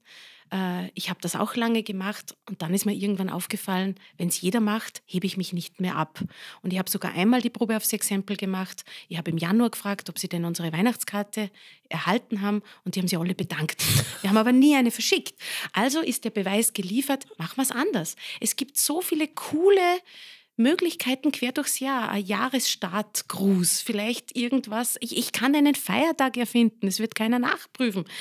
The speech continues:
Aber antizyklisch die Akzente zu setzen, bringt uns irrsinnig viel und lässt die Aktion mit der ganzen Inszenierung, wenn's richtig toll gemacht wird, das lässt es leben. Ja.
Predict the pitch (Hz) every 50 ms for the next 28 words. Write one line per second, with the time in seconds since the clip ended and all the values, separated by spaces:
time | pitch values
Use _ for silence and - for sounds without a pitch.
0 | - - - - - 220 214 233 226 - - 214 220 285 330 - - 311 - -
1 | - - 285 277 285 - 277 277 - - - - - - - - - - - _
2 | _ _ - 262 - 214 214 - - - - 226 247 254 - 240 - - - 220
3 | - - - 240 247 240 - - - - 247 226 - - - - _ - 226 220
4 | 226 214 208 196 - - 226 220 220 190 214 208 196 - - - 247 277 339 381
5 | 381 - - 226 208 175 180 185 208 208 - - - - - 185 - - - -
6 | - 196 208 226 247 247 254 247 233 208 196 - 196 - - 180 202 220 - -
7 | - 226 214 190 - - - - 202 190 196 220 247 262 240 233 233 214 202 190
8 | - - 196 - - - - _ - - - 202 190 240 214 220 202 196 190 190
9 | - - - - 202 196 196 - - - - - - - - - - - 170 -
10 | 175 170 170 - - 190 170 - - 160 156 165 - - - _ _ _ _ _
11 | _ _ _ _ _ _ _ _ _ - 202 190 180 160 180